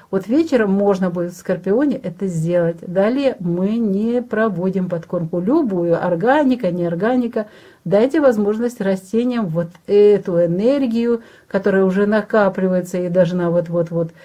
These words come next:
вот этот стрессовый период перейти от накопле-, от, э, того, что уже накапливается, и к реализации этой энергии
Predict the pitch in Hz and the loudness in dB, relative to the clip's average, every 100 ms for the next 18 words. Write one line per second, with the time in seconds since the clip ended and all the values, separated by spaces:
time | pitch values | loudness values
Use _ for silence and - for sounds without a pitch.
0 | - _ - 170 180 208 190 190 - - | -20 _ -10 -2 0 0 -2 -4 -10 -20
1 | - - 254 240 - 202 202 202 226 220 | -6 2 6 6 4 2 2 2 2 4
2 | 202 180 185 _ - 240 240 233 226 - | 4 4 -2 _ -2 2 4 2 0 -4
3 | 226 202 - 190 185 185 196 190 214 220 | 0 0 0 -2 -2 0 0 0 0 4
4 | 208 185 - - - - 214 190 196 202 | 4 4 -4 -20 -20 -4 0 0 0 2
5 | 202 202 196 196 185 185 220 214 208 196 | 4 6 6 6 4 4 4 4 2 0
6 | 185 180 180 185 226 247 247 - 285 311 | 0 0 2 2 2 0 -2 0 0 2
7 | 226 196 185 185 190 - 196 196 202 196 | 4 4 4 0 -4 -2 -2 0 4 4
8 | 180 180 196 302 330 254 214 190 180 175 | 4 2 4 2 2 0 0 0 -2 0
9 | 170 165 156 156 | 0 0 -2 -4